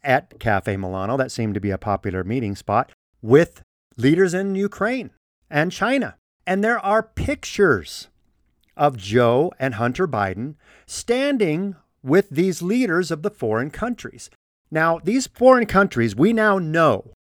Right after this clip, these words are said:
have paid millions of dollars. For what? What have they gotten in return? Do you think these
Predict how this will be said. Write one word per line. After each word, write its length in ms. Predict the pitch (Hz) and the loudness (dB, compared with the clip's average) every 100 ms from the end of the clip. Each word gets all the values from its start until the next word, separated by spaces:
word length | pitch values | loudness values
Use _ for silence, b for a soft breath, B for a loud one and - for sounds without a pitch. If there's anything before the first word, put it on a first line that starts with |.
| _ - | _ -2
have 260 | 127 123 | 0 0
paid 400 | - 127 113 113 - - | -2 -2 -2 -6 -14 -14
millions 720 | 98 101 151 165 127 98 98 | -4 6 8 8 6 0 -8
of 240 | - 123 104 | -8 -8 -2
dollars. 500 | 113 95 107 - - _ _ _ _ _ | -2 -2 -6 -18 -20 _ _ _ _ _
For 260 | - 107 92 | -12 -8 -4
what? 440 | 113 139 - - _ _ _ _ | -4 -4 -8 -20 _ _ _ _
What 560 | 104 98 170 156 - - _ _ _ - | -6 2 2 0 -6 -18 _ _ _ -4
have 240 | 139 131 | -2 2
they 120 | 190 | 2
gotten 300 | 143 110 113 | 2 -2 -2
in 100 | 123 | -6
return? 400 | 156 - 247 - _ _ 117 | -4 -4 -4 -6 _ _ -6
Do 120 | 135 | 0
you 100 | 214 | 2
think 260 | 269 269 | 2 0
these 240 | 233 233 | 0 -4